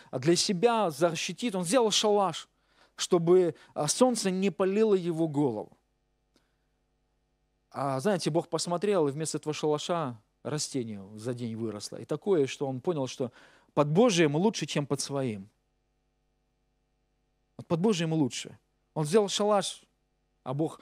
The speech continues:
э, от своего шалаша, вы знаете, он, может, что-то имел.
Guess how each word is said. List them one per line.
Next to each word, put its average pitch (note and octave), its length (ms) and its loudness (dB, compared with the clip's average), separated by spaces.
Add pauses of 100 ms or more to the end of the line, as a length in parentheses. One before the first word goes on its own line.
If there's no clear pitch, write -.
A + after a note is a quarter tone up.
(260)
э, B2+ 500 -4
от A#2+ 80 -6
своего F3 300 4
шалаша, E3+ 520 4
вы C#3+ 120 2
знаете, C#3+ 340 0
он, C3 140 0
может, C#3+ 240 0
что-то D#3 260 0
имел. E3 300 2